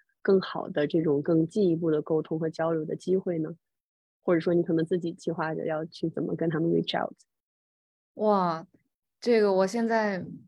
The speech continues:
Speaker 2: 每天，每天就一打开这个芝大的这个邮箱，我，我每天都在花好长时间的 go through 他发过来的邮件。
Speaker 1: <laughs>
Speaker 2: 很多的活动。
Speaker 1: 各种活动宣传，
Speaker 2: 各种
Speaker 1: 对吧？
Speaker 2: 活动。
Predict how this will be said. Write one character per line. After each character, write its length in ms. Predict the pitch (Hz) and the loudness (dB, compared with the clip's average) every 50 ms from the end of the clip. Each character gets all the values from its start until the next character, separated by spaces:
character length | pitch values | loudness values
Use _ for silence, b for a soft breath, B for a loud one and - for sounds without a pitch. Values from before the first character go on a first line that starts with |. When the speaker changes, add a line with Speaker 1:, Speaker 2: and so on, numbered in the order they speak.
| - - | -18 -10
Speaker 2:
每 200 | 175 185 180 175 | -6 -4 -4 -4
天， 640 | 165 185 214 214 214 220 220 220 220 220 202 - - | -4 -4 -2 -2 -2 -2 -2 -2 -2 -4 -6 -6 -6
每 220 | 208 202 190 190 | -6 -2 -2 -2
天 400 | 190 208 220 220 226 226 226 220 | 0 0 0 0 0 0 0 0
就 100 | 226 240 | 2 2
一 200 | 226 214 233 226 | 2 4 2 2
打 180 | 233 196 160 151 | 2 2 2 0
开 180 | - 190 202 | 0 0 -2
这 140 | 208 208 214 | 0 0 0
个 100 | 196 196 | 0 -2
芝 160 | 190 - 226 | -2 -2 -2
大 140 | 226 240 226 | -2 0 0
的 80 | 202 208 | 0 0
这 100 | 190 208 | 0 0
个 60 | 202 | 0
邮 240 | 185 165 165 180 202 | 0 0 2 0 0
箱， 340 | 196 - 220 214 208 214 214 | -2 -2 -2 -2 0 0 0
我， 240 | 220 208 208 214 | 0 2 2 2
我 140 | 208 202 196 | 2 2 2
每 160 | 214 226 190 | 2 2 0
天 160 | 196 214 226 240 | -2 -2 -2 0
都 80 | 240 | 2
在 100 | 240 220 | 2 2
花 220 | 208 214 254 240 233 | 2 2 0 -2 0
好 120 | 240 208 | 2 2
长 140 | 190 196 208 | 2 2 0
时 60 | 202 | -2
间 100 | 226 220 | -2 -4
的 80 | 220 214 | -2 -2
go 200 | 214 233 233 233 | 0 0 0 0
through 260 | - - 214 208 208 | -2 -4 -4 -4 -4
他 100 | 208 208 | -4 -2
发 160 | 208 214 208 | -2 -2 -2
过 80 | 196 202 | 0 0
来 80 | 185 | 0
的 80 | 180 190 | 0 -2
邮 220 | 175 170 160 170 | -2 -4 -4 -4
件。 260 | 170 196 190 175 165 - B B B B B _ - | -4 -2 -4 -4 -4 -8 B B B B B _ 2
Speaker 1:
<laughs> 960 | 233 220 - - - - - 254 220 - - 214 196 - - _ - 403 - | 2 4 4 4 2 2 4 2 2 4 4 2 2 2 -2 _ -14 -6 2
Speaker 2:
很 220 | 359 294 196 196 196 | 2 4 4 6 6
多 160 | 233 240 233 | 6 8 8
的 100 | 226 226 | 6 4
活 320 | 226 - - 175 170 175 | 2 0 0 2 2 4
动。 320 | 180 208 196 175 151 - _ _ - | 6 6 6 6 4 0 _ _ -2
Speaker 1:
各 200 | - 247 226 - | 0 2 6 6
种 200 | 226 208 190 185 | 8 8 6 6
活 240 | - - 196 185 | 4 4 4 6
动 180 | 185 214 208 220 | 8 8 8 8
宣 200 | 208 - 196 196 | 8 6 6 6
传， 300 | 220 - 359 320 180 180 | 6 6 6 4 6 8
Speaker 2:
各 60 | - 254 | 8 8
种 80 | - | 8
Speaker 1:
对 80 | - 185 | 8 4
吧？ 60 | 185 | 4
Speaker 2:
活 140 | 190 196 220 - | 2 -2 -4 -2
动。 320 | - 208 190 175 165 165 | 2 2 4 4 2 0